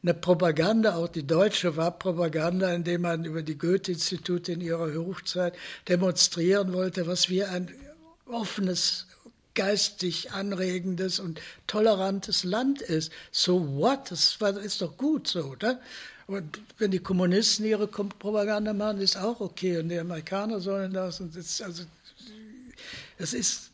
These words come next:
doch Quatsch. Und nicht alles ist Ideologie. Ideologie ist eben ein, ein Programm, ein, ein Geistesprodukt,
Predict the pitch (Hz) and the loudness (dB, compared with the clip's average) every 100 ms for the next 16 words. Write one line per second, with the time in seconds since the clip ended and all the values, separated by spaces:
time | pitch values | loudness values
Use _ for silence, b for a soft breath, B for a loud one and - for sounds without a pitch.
0 | _ 196 185 - _ - 151 208 - - | _ -10 -10 -16 _ -8 -2 -2 0 -4
1 | - 175 170 226 185 190 - - 190 214 | -4 -8 -8 -6 -2 -2 -2 -4 2 4
2 | 233 233 185 - 190 208 208 208 196 190 | 4 2 -2 -2 -4 -2 -2 -2 -2 0
3 | 240 151 - - B B B - 185 190 | 0 0 -6 -20 B B B 0 2 2
4 | 180 160 156 220 269 233 214 - 226 196 | 0 0 2 4 6 4 0 -2 -2 -2
5 | 196 185 175 170 165 160 B B B B | -2 -6 -6 -6 -8 -12 B B B B
6 | B 180 - 143 - - 151 127 135 170 | B -16 -14 -14 -16 -10 -10 -8 0 6
7 | 247 214 165 156 151 139 151 147 170 208 | 8 8 4 -2 -8 -12 -14 -6 0 4
8 | - 202 - - - 190 165 160 220 226 | 4 2 -2 -6 -2 0 4 4 4 0